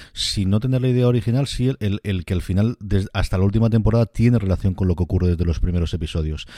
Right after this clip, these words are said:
Pero antes de eso, Richie, a gente que esté todavía, eh, pendiente de, "Uh, esto de dibujos a mí me va a gustar, no me va a gustar", una, dos razones por las cuales le recomendemos que vea BoJack Horseman.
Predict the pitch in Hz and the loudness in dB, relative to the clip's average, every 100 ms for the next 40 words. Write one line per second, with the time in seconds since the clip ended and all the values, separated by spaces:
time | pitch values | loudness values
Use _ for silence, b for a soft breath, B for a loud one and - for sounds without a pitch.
0 | B B 143 165 170 127 101 110 139 107 | B B 2 2 2 2 0 0 0 0
1 | 85 B B B B B - 139 180 175 | -2 B B B B B -4 0 0 0
2 | 180 - 160 151 - 156 151 156 143 147 | -2 0 0 0 0 0 2 2 0 -2
3 | 143 135 139 139 139 - 120 107 - 113 | 0 0 0 2 0 0 -4 2 2 2
4 | 107 98 87 92 104 120 123 110 - 123 | 0 0 0 0 0 2 2 2 0 -2
5 | 117 117 101 - 107 110 110 104 104 98 | 0 0 0 0 2 2 2 2 0 0
6 | - 117 110 110 104 101 - 117 - - | 0 0 2 2 2 2 2 2 0 0
7 | 151 143 120 135 127 - 123 120 - 113 | 2 4 2 2 2 0 0 0 0 0
8 | 101 - 113 113 - - 110 107 98 95 | 0 0 0 0 -2 -8 -2 0 0 0
9 | 98 98 101 92 - 90 90 85 80 - | 0 2 2 0 0 2 2 0 -2 -6
10 | - - - | -8 -16 -20